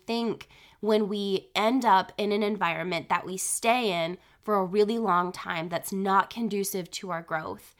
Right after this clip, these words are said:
we have somehow convinced ourselves that we can't get out of it, that this is just how life is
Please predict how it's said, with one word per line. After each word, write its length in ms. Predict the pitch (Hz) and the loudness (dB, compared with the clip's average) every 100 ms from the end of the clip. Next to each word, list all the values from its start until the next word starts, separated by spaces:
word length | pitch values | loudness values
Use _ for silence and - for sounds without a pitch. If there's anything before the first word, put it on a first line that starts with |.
| - - _ | -20 -20 _
we 260 | 190 220 | -2 -2
have 300 | 208 226 214 | 0 2 2
somehow 540 | - 220 202 214 214 180 | 2 0 0 0 -2 -2
convinced 540 | - 208 190 208 208 | -4 -4 -2 -4 -2
ourselves 680 | 202 185 190 160 156 185 - - _ _ | -4 -2 -2 -2 -4 -8 -10 -12 _ _
that 380 | 185 196 175 - _ _ | 2 4 4 0 _ _
we 140 | 202 208 | -6 -4
can't 340 | - 196 127 | -2 -4 -2
get 140 | 185 | -2
out 160 | 160 147 | -2 -4
of 120 | 156 | -10
it, 160 | 107 - | -12 -4
that 300 | 190 156 180 | 0 0 0
this 180 | 196 208 | -4 -4
is 160 | 208 | -6
just 220 | 190 185 - | -6 -8 -4
how 260 | - 180 | 2 2
life 400 | 214 233 240 233 - | 4 2 0 -8 -6
is 460 | 202 190 185 185 | -2 -2 -2 -6